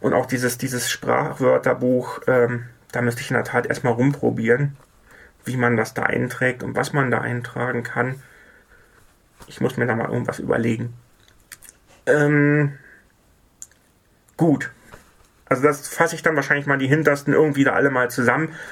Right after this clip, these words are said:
Aber Sprache und Stimme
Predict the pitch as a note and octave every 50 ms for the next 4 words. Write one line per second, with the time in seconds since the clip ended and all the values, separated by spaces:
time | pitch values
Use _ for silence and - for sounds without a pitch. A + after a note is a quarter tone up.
0 | - - - _ _ _ _ - C3 B2+ C3 B2+ A#2+ - - - _ _ _ _
1 | _ _ - - - - A#2+ B2 C3 D3 D3 - D#3+ D3+ D3+ D3+ C#3+ - C3+ C3+
2 | C3 C3+ C3 - - - - - - _ _ _ _ _ _ _ _ _ _ _
3 | - - - - C3+ C#3 D#3 D#3+ D#3 D3+ D#3 D#3 D#3 D#3 D3